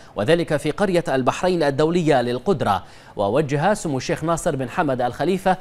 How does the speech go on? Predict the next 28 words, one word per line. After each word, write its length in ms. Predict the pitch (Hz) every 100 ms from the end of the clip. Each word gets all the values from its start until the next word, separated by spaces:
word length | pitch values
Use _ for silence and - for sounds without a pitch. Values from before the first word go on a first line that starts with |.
| - - -
ممثل 480 | 185 247 226 220 143
جلالة 320 | 190 233 214
الملك 380 | 185 170 202 208
للأعمال 460 | 165 156 139 196 196
الخيرية 580 | 175 - 180 208 160 90
وشؤون 480 | 98 110 170 180
الشباب 440 | 131 - 123 190 202
مستشار 480 | 151 151 - 175 131
الأمن 220 | 147 165
الوطني 580 | 123 123 139 175 208 202 - - 117
رئيس 280 | 180 214
المجلس 440 | 190 214 175 190 214
الأعلى 320 | 226 240 175
للشباب 480 | 131 - 143 156 147
والرياضة 540 | 123 127 185 180 185 - - -
الرئيس 320 | 113 151 -
الفخري 460 | 185 185 156 214 220
للاتحاد 560 | 165 160 160 - 190
الملكي 500 | 180 175 175 170 220
للفروسية 720 | 143 107 127 131 127 202 170 196
وسباقات 640 | 135 113 104 117 175 165
القدرة 420 | 151 208 156 190 - - -
الاتحاد 640 | 127 127 143 151 170 180 196
وكافة 600 | 208 135 - 240 - 202
اللجان 400 | 180 135 127 196
العاملة 480 | 135 123 202 180 180 - - -
ببذل 380 | 135 185 220 208
الجهود 560 | 165 131 139 196 208